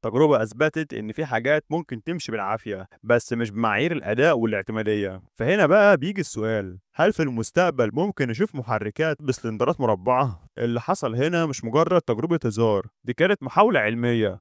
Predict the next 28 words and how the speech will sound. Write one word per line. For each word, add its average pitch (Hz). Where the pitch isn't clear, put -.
لإعادة 117
التفكير 147
في 123
شكل 143
أساسي 147
من 120
أشكال -
الميكانيكا. 117
بس 113
هل 139
ممكن 147
يبقى 107
في 143
محرك 135
عملي 127
بمكابس 120
مربعة؟ 123
بنسبة 175
كبيرة 147
لأ، 113
لأن 139
هيكون 127
في 160
خسارة 151
في 127
الضغط 110
والتآكل 170
والتسريب، 110